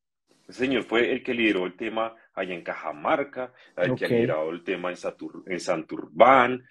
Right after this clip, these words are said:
Speaker 1: O sea, él ha liderado casi to-, todos los movimientos antimineros de proyectos, los ha liderado él, y él es hoy el director de la Agencia Nacional Minera y nadie ha dicho nada.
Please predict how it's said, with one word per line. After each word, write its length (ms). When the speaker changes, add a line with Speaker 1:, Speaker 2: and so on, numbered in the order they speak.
Speaker 1:
O 60
sea, 180
él 160
ha 80
liderado 400
casi 240
to-, 260
todos 200
los 100
movimientos 800
antimineros 640
de 60
proyectos, 400
los 120
ha 60
liderado 420
él, 200
y 120
él 140
es 220
hoy 260
el 120
director 300
de 60
la 60
Agencia 220
Nacional 320
Minera 260
y 60
nadie 160
ha 40
dicho 220
nada. 260